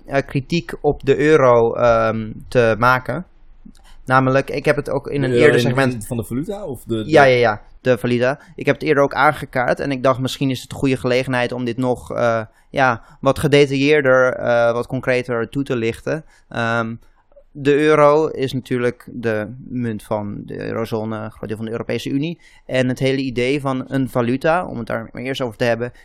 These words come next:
Speaker 1: is, ehm, daarmee verkoop je je goederen op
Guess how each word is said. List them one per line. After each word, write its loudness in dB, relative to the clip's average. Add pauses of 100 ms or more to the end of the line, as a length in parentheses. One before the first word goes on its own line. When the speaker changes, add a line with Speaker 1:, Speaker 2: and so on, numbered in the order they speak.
(180)
Speaker 1:
is, -4
ehm, -6 (340)
daarmee 2
verkoop -2
je -4 (100)
je -4 (120)
goederen -6
op -6